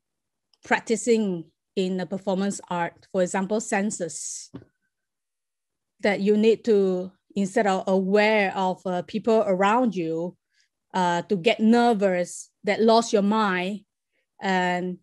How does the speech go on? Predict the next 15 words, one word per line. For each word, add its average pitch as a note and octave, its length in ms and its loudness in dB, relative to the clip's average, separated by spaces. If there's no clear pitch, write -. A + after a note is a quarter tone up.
you G#3 100 2
probably G#3+ 600 2
want G#3+ 200 0
to G#3+ 60 -6
close G#3+ 420 0
your F#3+ 180 -4
eye G3+ 380 0
and F#3 240 -4
just G3+ 220 -6
focusing G#3 640 0
your, F3+ 440 0
to F#3 540 0
the G3 100 -2
senses, G#3 800 -2
like F#3 320 0